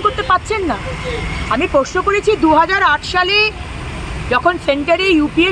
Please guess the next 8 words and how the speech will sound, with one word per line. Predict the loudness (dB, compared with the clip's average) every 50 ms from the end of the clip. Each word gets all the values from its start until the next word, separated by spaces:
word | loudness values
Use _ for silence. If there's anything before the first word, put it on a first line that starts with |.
| 0 0
সরকার | -2 -2 0 0 0 -2 -2 -2
ছিল, | -6 -4 -4 -4 -6 -6 -8 -8 -6 -4
মনমোহন | -4 -2 0 0 0 0 0 0 -2
সিংজির | -2 -2 0 0 -2 0 0
সরকারে | -2 -2 -2 -2 -4 -2 0 0 -2
আপনি | -2 -2 -2 -2
মন্ত্রী | -2 -2 -2 -4 -4 -4 -4 -4
ছিলেন, | -4 -6 -6 -6